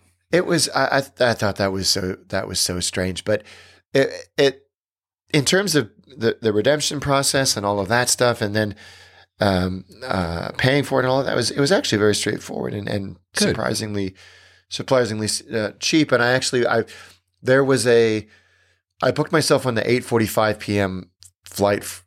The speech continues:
Speaker 1: from Ho-, uh, London to Hong Kong, which got into Hong Kong at around seven P M the next day.
Speaker 2: Uh, yeah.
Speaker 1: Uh, and there is also a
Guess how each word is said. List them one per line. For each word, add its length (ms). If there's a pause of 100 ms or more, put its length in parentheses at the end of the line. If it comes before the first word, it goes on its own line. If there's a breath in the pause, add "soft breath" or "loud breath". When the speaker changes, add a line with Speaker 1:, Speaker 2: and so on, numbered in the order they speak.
(100)
Speaker 1:
from 320
Ho-, 160 (120)
uh, 120
London 320
to 80
Hong 220
Kong, 220
which 180
got 200
into 260
Hong 160
Kong 240
at 80
around 480 (380 loud breath)
seven 540
P 240
M 220
the 120
next 520
day. 360 (340)
Speaker 2:
Uh, 120 (140)
yeah. 180 (640 soft breath)
Speaker 1:
Uh, 260
and 200
there 400 (220)
is 380
also 640
a 440